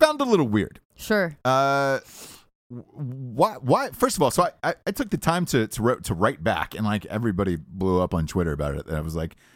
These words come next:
Speaker 1: I was like, "W-, w-, what does being white have, have to do with anything? Like,
Speaker 2: Mm-hmm.
Speaker 1: a-, anything political? What does being white have to do with it?"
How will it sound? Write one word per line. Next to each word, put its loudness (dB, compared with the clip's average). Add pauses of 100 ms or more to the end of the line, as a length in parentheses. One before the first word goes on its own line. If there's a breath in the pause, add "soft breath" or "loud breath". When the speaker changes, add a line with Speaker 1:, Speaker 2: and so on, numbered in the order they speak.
(180 soft breath)
Speaker 1:
I -8
was -4
like, -2
"W-, -6
w-, -10
what -2
does 0
being -2
white 0
have, -6
have -6
to -6
do 2
with -2 (580)
anything? -2 (420)
Like, 2
Speaker 2:
Mm-hmm. -4
Speaker 1:
a-, 0
anything 2
political? 0 (540 soft breath)
What 4
does 0
being 0
white 4
have -2
to -10
do -4
with -8
it?" -20